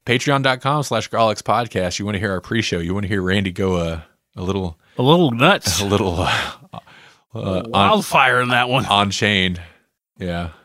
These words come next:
Speaker 1: That's it. I think that's all. I think that's all we got. Hey, you can follow the Grawlix Podcast on Twitter at Grawlix Podcast, also on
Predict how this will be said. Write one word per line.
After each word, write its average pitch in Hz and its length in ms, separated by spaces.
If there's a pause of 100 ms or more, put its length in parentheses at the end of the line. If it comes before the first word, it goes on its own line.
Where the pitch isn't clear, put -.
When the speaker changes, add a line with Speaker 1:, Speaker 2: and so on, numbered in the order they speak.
(200)
Speaker 1:
That's 123 240
it. - 160
I 123 160
think 156 220
that's 135 140
all. 131 340 (180)
I 107 40
think 107 160
that's 113 160
all 117 80
we 117 80
got. 113 280 (480)
Hey, 185 120
you 131 160
can 123 100
follow 156 200
the 131 120
Grawlix 139 240
Podcast 120 640
on 110 260
Twitter 135 440
at 101 180
Grawlix 98 320
Podcast, 104 600
also 104 280
on 95 240